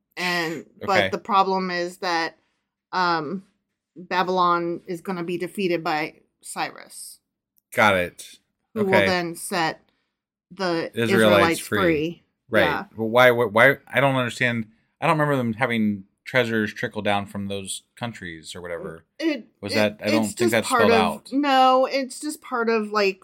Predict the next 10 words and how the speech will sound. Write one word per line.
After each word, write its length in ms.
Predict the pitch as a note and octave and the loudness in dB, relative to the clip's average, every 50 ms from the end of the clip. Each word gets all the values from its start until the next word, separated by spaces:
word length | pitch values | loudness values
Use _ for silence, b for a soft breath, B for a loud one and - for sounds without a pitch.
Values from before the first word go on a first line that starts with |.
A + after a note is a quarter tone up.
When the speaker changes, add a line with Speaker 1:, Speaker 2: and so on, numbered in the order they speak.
| _ - | _ -2
Speaker 1:
the 460 | G#3 G3 G3 F#3+ F#3+ F#3 F3+ F3 - _ | -2 0 2 2 2 2 0 -2 -4 _
prophecy. 800 | _ - - G#3 F#3+ G3 - G#3 G#3 - A3+ G#3+ G#3 G#3 G#3 G#3 B B B B B B | _ -4 2 2 2 2 2 -2 -4 -2 0 2 2 2 2 0 B B B B B B
Something 480 | - - C4 B3 B3+ B3 B3+ B3+ B3+ B3 | -8 -2 0 0 0 2 2 2 2 4
that 180 | A#3+ A3 G3 | 2 2 2
he 200 | G#3+ A3 A3 G#3 | 2 2 0 0
says, 640 | G3+ - - - G3 G3 F#3+ F#3+ G3+ G3+ G3+ - - - | 0 -2 -4 0 2 2 4 2 2 -2 -4 -8 -12 -6
um, 300 | G3+ G3+ F#3+ F#3+ F#3 F#3+ | -2 -2 0 0 -2 -2
in 160 | D3 G#3 G3+ G3 | -2 -2 -4 0
verse 260 | A3 A3 A#3 A3+ - | 0 0 0 0 -4
fourteen, 1200 | - - - G#3 G#3 G#3+ G#3+ - - - - - - G#3 G3+ G3+ G3+ G#3 G#3 G#3+ G#3+ A3 A#3 A3+ | -12 -2 4 6 6 6 6 4 0 -10 -14 -4 -2 0 2 2 2 4 4 4 4 2 0 -2